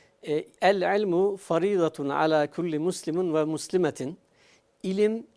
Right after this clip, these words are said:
hem erkek hem de kadın bütün Müslümanlara, e, farzdır. Yani ilim öğrenmek, ilim aramak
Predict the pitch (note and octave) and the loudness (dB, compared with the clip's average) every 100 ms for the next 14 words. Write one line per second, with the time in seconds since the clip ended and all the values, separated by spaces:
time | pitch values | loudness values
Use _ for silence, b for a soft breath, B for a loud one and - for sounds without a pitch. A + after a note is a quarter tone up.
0 | b b _ - A3 G#3 B3+ - F3+ E3 | b b _ -2 -2 -2 -10 -2 0 0
1 | - F3 - - - F#3+ G3+ D#3 D#3 D3 | -2 -4 -4 -10 0 2 2 -2 -2 0
2 | E3+ G#3 G#3 D#3 - A#3 F3 - D3+ D3 | 0 0 -4 -10 -6 -4 -4 -4 -8 -6
3 | C#3+ C#3 D#3 G#3 G3 b b b b - | -4 0 2 0 -2 b b b b -18
4 | - D#3+ D#3+ D#3 E3+ G3 G3+ D#3+ A#2 A#2 | -2 2 2 -2 2 8 8 6 -2 -8
5 | A#2+ B2+ D3+ F#3 E3 C#3 B2+ A#2 D3+ - | -8 -6 -2 0 0 -2 -4 -4 -6 -8
6 | - C3 D#3+ F3+ D3+ C3 C3 G3+ - | -14 -6 -4 -2 -4 -4 -2 -4 -4